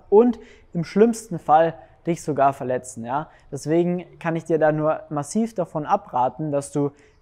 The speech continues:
nicht einfach so rangehst und irgendwas versuchst,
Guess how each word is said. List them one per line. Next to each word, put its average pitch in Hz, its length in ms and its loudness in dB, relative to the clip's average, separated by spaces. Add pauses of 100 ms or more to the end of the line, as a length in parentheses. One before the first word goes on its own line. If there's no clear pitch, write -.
nicht 196 440 -2 (140)
einfach 202 280 0
so 160 160 0
rangehst 196 480 4
und 180 120 -4
irgendwas 185 400 2
versuchst, 196 680 -2